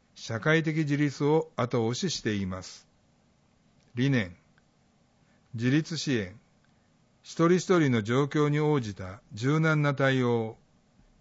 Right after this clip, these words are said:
自分で決めたルールで行動するための支援。振り返りを通じた自己理解の促進。この三つは自律的な生活と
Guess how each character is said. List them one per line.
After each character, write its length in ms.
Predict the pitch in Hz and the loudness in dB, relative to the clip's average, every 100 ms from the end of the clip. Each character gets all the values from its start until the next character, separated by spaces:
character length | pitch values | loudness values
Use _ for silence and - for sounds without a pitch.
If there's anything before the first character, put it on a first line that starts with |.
| - | -16
自 180 | 107 120 | -4 0
分 220 | 147 175 | 4 4
で 120 | 175 | 4
決 140 | 165 160 | 2 2
め 160 | 165 | 2
た 160 | 160 160 | 4 4
ル 200 | 160 156 | 4 4
ー 20 | |
ル 160 | 117 104 | 2 0
で 140 | 98 | -4
行 260 | 98 123 143 | -4 0 2
動 200 | 143 139 | 4 2
す 120 | 123 | 2
る 80 | 135 | 0
た 140 | 131 | 0
め 100 | 127 | 0
の 140 | 143 156 | 0 -2
支 180 | - 104 | -2 -4
援。 240 | 90 101 - _ _ _ _ _ _ _ _ | -4 -12 -20 _ _ _ _ _ _ _ _
振 160 | _ 123 | _ 0
り 120 | 156 | 2
返 240 | 165 156 151 | 4 4 4
り 160 | 151 | 4
を 180 | 147 147 | 2 0
通 280 | 143 143 139 | -2 -2 -2
じ 160 | 127 | -2
た 280 | 110 113 120 - _ _ _ - | -4 -4 -6 -10 _ _ _ -10
自 180 | 107 | -6
己 40 | 120 160 | 0 2
理 100 | 175 | 2
解 240 | 156 123 123 | 2 2 2
の 160 | 170 | 0
促 320 | 143 120 110 | -2 -6 -6
進。 360 | 101 107 95 101 - _ _ _ _ _ _ _ _ _ _ _ _ _ _ _ _ _ | -8 -8 -8 -12 -20 _ _ _ _ _ _ _ _ _ _ _ _ _ _ _ _ _
こ 140 | - 139 | -2 2
の 120 | 156 | 2
三 160 | 147 | 2
つ 160 | 131 - | 0 0
は 300 | 151 117 104 110 | 4 4 2 -2
自 180 | 113 | 0
律 240 | 135 160 - | 2 0 0
的 220 | 160 151 | -2 0
な 220 | 156 160 - | 0 0 -2
生 280 | - 147 | 0 0
活 260 | 143 139 - | 0 -2 -2
と 260 | 139 131 | 0 0